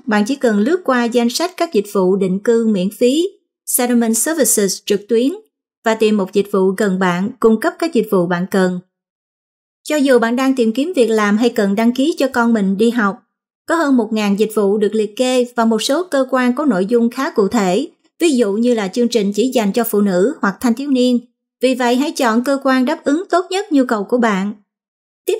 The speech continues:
theo là dịch vụ việc làm. Một trong những điều quan trọng nhất đối với nhiều người mới đến Canada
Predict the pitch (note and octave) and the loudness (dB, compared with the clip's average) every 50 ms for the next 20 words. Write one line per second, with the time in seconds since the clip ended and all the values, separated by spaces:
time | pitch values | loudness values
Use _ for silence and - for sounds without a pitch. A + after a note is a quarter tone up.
0 | - E4+ D#4+ D4+ D4+ C4+ A#3+ A3+ G3 A3 A3 A3 - G#3+ G3+ G#3 G#3 G#3+ G#3 A3+ | -2 -2 0 0 2 2 0 2 2 0 0 0 0 -2 -2 0 0 -2 0 0
1 | G#3 G#3 G#3 G3+ G#3 G#3 G3+ G3+ _ _ _ _ _ _ _ - A#3 A#3 A#3+ - | 0 0 2 2 2 0 -2 -6 _ _ _ _ _ _ _ -4 -2 -2 -2 -2
2 | C#4+ C4+ C4 A#3 C4 C4 B3 G#3 G3 G3+ - A#3 A#3 A#3+ A#3+ G3 F3+ G#3 A3+ C4+ | 0 0 2 2 2 0 0 0 0 -2 -2 -2 0 0 0 0 2 2 2 2
3 | E4 F#4+ - _ - A#3 B3 B3+ E4 E4+ D4 A#3 G3+ F#3+ G3 G3 G3 F#3+ F#3+ G3 | 2 0 -4 _ 0 0 0 0 0 2 2 2 2 2 0 0 2 2 2 2
4 | A3 C4 A#3+ B3 A#3 B3+ D#4+ F#4 - C#4 A#3+ A3+ G#3+ G#3+ A3+ A3 A3+ A3+ G#3+ | 2 2 2 2 2 0 0 -2 -2 0 0 0 2 2 0 0 0 -2 -4